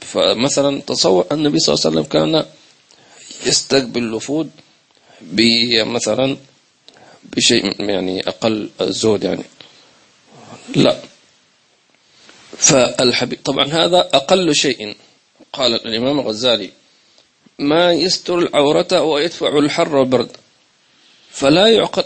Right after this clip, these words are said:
أن يأتي إنسان يقول: "خلاص، أنا سأتصدق بكل ملابسي وسأكتفي بإزار يستر من هذا". أن نكون، أنت فهمت خطأ.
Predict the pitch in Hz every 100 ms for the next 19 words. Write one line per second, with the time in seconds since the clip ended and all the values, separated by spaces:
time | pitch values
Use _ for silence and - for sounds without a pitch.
0 | - 139 135 151 - 143 98 110 147 170
1 | 151 123 135 117 110 - - 123 143 123
2 | - 131 117 - - 143 123 120 - 123
3 | 156 151 135 139 156 160 - 170 - 120
4 | 123 117 - 143 156 170 - - _ _
5 | _ _ _ _ - - - - - -
6 | - - 117 - 113 120 143 135 120 -
7 | 107 107 104 - - 170 135 131 147 -
8 | - - - _ _ - 127 131 117 127
9 | 139 110 127 151 151 - 139 165 175 156
10 | 220 165 131